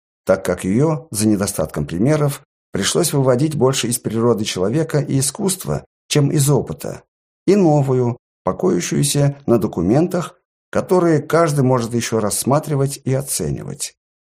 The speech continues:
Приближаясь таким образом к концу моего чистосердечного признания,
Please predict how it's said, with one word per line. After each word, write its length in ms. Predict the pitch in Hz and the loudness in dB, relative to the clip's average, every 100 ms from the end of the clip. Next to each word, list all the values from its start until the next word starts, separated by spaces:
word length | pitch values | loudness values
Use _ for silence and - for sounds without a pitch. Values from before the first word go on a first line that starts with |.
| _ _ _ _ _ | _ _ _ _ _
Приближаясь 540 | 139 147 160 208 185 | 0 2 2 2 2
таким 340 | 180 127 143 131 | 0 0 2 4
образом 440 | 139 135 135 131 | 2 0 0 0
к 80 | 127 | 0
концу 380 | - 113 - 147 | 0 0 0 2
моего 280 | 131 107 104 | 2 2 0
чистосердечного 920 | 123 117 117 104 92 98 - 80 78 | -4 -4 -4 -4 -2 -4 -2 -4 -4
признания, 760 | 78 87 85 95 135 143 143 | -4 -4 -2 0 2 2 0